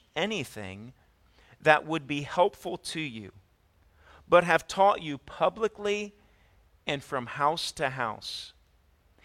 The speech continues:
He says, "I have declared to both Jews and Greeks that they must turn to God in repentance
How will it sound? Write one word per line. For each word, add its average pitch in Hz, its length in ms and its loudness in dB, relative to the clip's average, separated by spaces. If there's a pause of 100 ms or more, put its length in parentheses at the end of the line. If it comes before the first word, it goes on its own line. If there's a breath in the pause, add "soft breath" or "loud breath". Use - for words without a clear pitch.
(140)
He 185 100 4
says, 190 240 6
"I 196 260 8
have 220 120 4
declared 190 640 4
to 190 80 -4
both 156 340 2
Jews 180 460 -4
and 220 160 -4
Greeks 151 340 -2
that 139 200 2
they 160 120 2
must 180 320 -2
turn 175 300 -6
to 202 80 -2
God 139 320 4
in 147 140 -4
repentance 160 680 -8